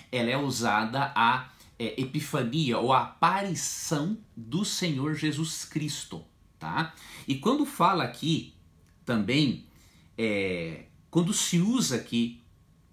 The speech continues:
o termo, é, vinda,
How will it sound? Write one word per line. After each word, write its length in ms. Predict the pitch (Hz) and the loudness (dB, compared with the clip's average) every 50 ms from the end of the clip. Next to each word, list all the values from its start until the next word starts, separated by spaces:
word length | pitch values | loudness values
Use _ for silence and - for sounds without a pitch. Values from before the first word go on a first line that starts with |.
| _ _ - | _ _ 2
o 100 | 165 160 | 4 4
termo, 800 | 156 - - 160 160 170 160 135 127 107 98 87 80 - - - _ - - | 4 4 6 8 8 8 6 4 0 -2 -4 -6 -8 -10 -12 -18 _ -6 -4
é, 140 | 107 98 | -4 -4
vinda, 800 | 92 92 101 110 135 196 233 294 302 226 160 120 101 82 80 - | -4 -6 -4 0 2 4 6 8 8 6 6 2 0 -6 -10 -12